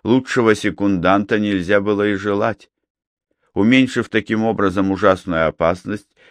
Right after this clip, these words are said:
которой подвергалась она сама и ее заведение. Весть о судьбе гостиницы сорока семи ронинов обижала весь край на пятьдесят три в округе и дальше.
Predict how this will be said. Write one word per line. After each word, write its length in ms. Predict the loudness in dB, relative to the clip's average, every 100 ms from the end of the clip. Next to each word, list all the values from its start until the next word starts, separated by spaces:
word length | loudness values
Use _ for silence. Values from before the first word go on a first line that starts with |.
| _
которой 400 | 0 2 4 2
подвергалась 720 | 0 0 0 4 4 2 0
она 220 | -2 0
сама 360 | 0 -2 0 0
и 60 | 0
ее 260 | 0 -2
заведение. 760 | -4 -4 -4 0 -2 -2 -8 -12 _ _ _ _ _ _ _ _ _ _ -6
Весть 500 | 2 2 0 -10 -20 -20 0
о 160 | 0
судьбе 400 | 2 -2 0 0
гостиницы 840 | 2 0 -2 -2 2 2 0 -4 -4
сорока 500 | 0 2 2 2 0
семи 460 | 0 -2 0 0
ронинов 680 | 2 2 2 0 0 -2 -4 _ _ _ _
обижала 640 | -2 2 2 4 4 6 4
весь 340 | 2 0 -2 -4
край 360 | 2 2 4
на 140 | 2 0
пятьдесят 800 | -2 -2 -2 -4 0 2 2 0
три 300 | 0 0 2
в 80 |
округе 600 | 0 0 -2 -2 0 0 0
и 20 |
дальше. 560 | 2 2 0 -6 -12